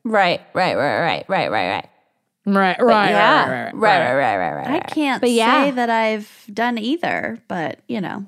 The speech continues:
Speaker 2: You haven't
Speaker 1: Yeah.
Speaker 2: lived until you shit the bed.
Speaker 3: Kenya's
Speaker 1: <laughs>
Speaker 3: favorite phrase, "You haven't lived."
Speaker 2: You haven't lived.
Speaker 1: I hate that phrase.
Speaker 2: <laughs>
Speaker 3: I'm alive right now.
Speaker 1: I don't, I don't say that.
Speaker 3: No, doesn't Zach hate that?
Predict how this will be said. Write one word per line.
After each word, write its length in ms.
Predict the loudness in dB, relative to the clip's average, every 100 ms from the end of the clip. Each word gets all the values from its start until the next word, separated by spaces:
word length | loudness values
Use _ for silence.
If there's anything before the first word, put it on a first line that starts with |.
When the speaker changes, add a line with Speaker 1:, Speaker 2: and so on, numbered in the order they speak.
| -4
Speaker 2:
You 160 | 0 2
haven't 280 | 4 2
Speaker 1:
Yeah. 120 | 2 2
Speaker 2:
lived 560 | 4 4 4 2 0
until 220 | -2 0 0
you 200 | 0 -2
shit 460 | -4 -2 0 0
the 80 | 0
bed. 480 | 0 0 2 0 -4
Speaker 3:
Kenya's 520 | 0 0 4 2 2
Speaker 1:
<laughs> 20 |
Speaker 3:
favorite 440 | 0 2 4 4 4
phrase, 440 | 4 4 2 0 _
"You 160 | 2 4
haven't 320 | 4 0 -2
lived." 680 | 2 4 4 4 2 -2 -10 -8
Speaker 2:
You 140 | 0
haven't 180 | 2 2 2 4
lived. 40 | 6
Speaker 1:
I 180 | 6
hate 320 | 6 4 2 4
that 260 | 4 4 2
phrase. 880 | 2 2 2 2 0 -2 -6 -14 -6
Speaker 2:
<laughs> 40 |
Speaker 3:
I'm 680 | 0 2 2 0 -6 -10 -6
alive 360 | 0 2 2 4
right 180 | 2 2
now. 300 | 2 4 4
Speaker 1:
I 20 |
don't, 320 | 4 0 -8 _ _ _ _ _ _ -2
I 120 | 2 2
don't 100 | 0
say 300 | 0 2 4
that. 480 | 4 4 4 2 -2 -14 _ _ _ _
Speaker 3:
No, 320 | -2 2 2 4
doesn't 340 | 2 2 0
Zach 360 | 2 4 2 0
hate 400 | -4 -4 -2 0
that? 380 | 0 0 -2